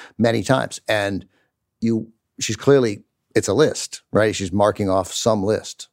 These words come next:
And there's some men's names on another page. And the interviewer asked you what that, what that meant.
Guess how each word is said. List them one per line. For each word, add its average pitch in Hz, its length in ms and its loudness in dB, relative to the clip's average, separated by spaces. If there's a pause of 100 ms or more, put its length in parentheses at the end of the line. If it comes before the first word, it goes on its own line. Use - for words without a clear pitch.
And 131 140 -6
there's 123 100 -4
some 104 300 -2
men's 104 360 -4
names 92 440 -6 (800)
on 90 160 -4
another 85 240 -4
page. - 280 -8 (360)
And 123 380 2 (960)
the 123 440 -2 (200)
interviewer 117 480 4
asked 101 260 2
you 98 200 0
what - 260 -2
that, 98 300 0 (680)
what 104 160 -2
that 101 160 0
meant. 131 300 2